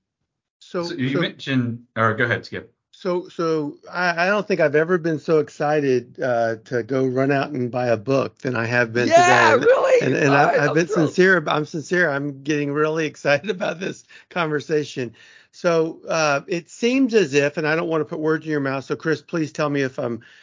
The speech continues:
Speaker 1: if I'm right or wrong. It
Speaker 3: Please.
Speaker 1: seems, it seems as if each one of the steps is framing the next step.
Speaker 3: Yeah, well
Speaker 1: And
Speaker 3: said.
Speaker 1: and, and then it seems,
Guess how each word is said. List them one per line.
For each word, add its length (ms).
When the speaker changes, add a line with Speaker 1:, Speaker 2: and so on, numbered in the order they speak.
Speaker 1:
if 100
I'm 160
right 180
or 60
wrong. 260
It 40
Speaker 3:
Please. 120
Speaker 1:
seems, 360
it 140
seems 360
as 200
if 240
each 440
one 200
of 120
the 100
steps 680
is 180
framing 800
the 100
next 360
step. 440
Speaker 3:
Yeah, 380
well 340
Speaker 1:
And 180
Speaker 3:
said. 440
Speaker 1:
and, 340
and 200
then 440
it 180
seems, 440